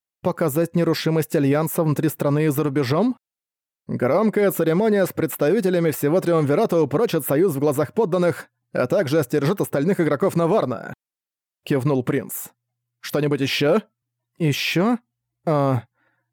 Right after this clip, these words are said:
Уэйн частенько подобным образом проверял Фланию, но редко просил уточнить, если получал правильный ответ.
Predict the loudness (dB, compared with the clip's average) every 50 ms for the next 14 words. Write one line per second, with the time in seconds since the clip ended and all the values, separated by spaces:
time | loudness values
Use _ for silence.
0 | _ -6 -2 0 0 0 0 0 -2 -2 -4 -2 -2 -2 -2 -2 -2 -4 -2 -2
1 | 0 0 0 -2 -2 -2 -2 -2 0 -2 -2 -2 -2 -2 -2 -2 0 0 -2 -2
2 | -2 -4 -2 -2 0 2 2 2 0 0 -2 -4 _ _ _ _ _ _ _ _
3 | -2 0 0 0 0 -2 -4 -2 -2 -2 -2 0 0 0 0 0 -2 -6 -2 -2
4 | -2 -2 0 0 -2 -2 0 -2 -4 -2 -2 -2 0 0 -2 -2 0 0 0 0
5 | 0 0 0 0 -2 -2 -4 -6 -8 -8 -8 -12 -14 -16